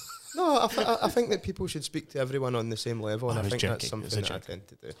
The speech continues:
Speaker 2: No, I, I think
Speaker 1: You
Speaker 2: you're
Speaker 1: know,
Speaker 2: very
Speaker 1: but
Speaker 2: right.
Speaker 1: you, I think you should be able to walk into a room and speak to someone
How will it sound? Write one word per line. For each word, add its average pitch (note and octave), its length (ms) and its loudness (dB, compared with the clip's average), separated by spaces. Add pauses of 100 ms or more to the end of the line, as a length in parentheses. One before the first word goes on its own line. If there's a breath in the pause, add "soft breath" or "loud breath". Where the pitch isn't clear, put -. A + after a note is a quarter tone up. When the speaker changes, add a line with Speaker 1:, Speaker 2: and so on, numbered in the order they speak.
(120)
Speaker 2:
No, G3 200 4 (120)
I, D3+ 200 8
I D3+ 160 6
think D#3 200 0
Speaker 1:
You G3 60 8
Speaker 2:
you're G3+ 60 8
Speaker 1:
know, C#3+ 60 8
Speaker 2:
very C3 100 10
Speaker 1:
but G2+ 60 6
Speaker 2:
right. G#3 160 2
Speaker 1:
you, - 60 0
I F#3+ 40 6
think G3+ 160 0
you F#3 60 -2
should E3+ 140 -4
be E3+ 80 0
able D3+ 140 0
to C3+ 60 0
walk C#3+ 220 2
into B2+ 300 -2
a - 20 2
room A2+ 260 0 (260 soft breath)
and A#2+ 120 -4
speak - 220 -6
to A#2 60 -6
someone A2+ 420 -2